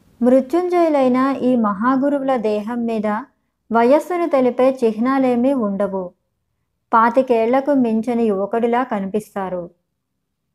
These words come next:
పసిమి ఛాయ, నడితరం పుష్టి, ఎత్తుగల బాబాజీ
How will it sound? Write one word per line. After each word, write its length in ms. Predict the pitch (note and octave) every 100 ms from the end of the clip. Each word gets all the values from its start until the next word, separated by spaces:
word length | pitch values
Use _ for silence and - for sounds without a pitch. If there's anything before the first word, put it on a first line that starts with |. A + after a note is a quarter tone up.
| _ _ _ _ -
పసిమి 380 | A3+ A3+ C4+ D4+
ఛాయ, 480 | D4+ C#4 A#3+ A#3 A#3
నడితరం 640 | G#3+ G3+ A3 B3 B3 B3
పుష్టి, 580 | A#3+ G#3+ G#3+ - A3+ G#3+ -
ఎత్తుగల 760 | G3+ G3+ G3+ A3+ A3 G#3+ G#3 D4+ - _ _ _ -
బాబాజీ 800 | G#3+ A3 A#3+ D#4+ D#4+ C4 C4 B3+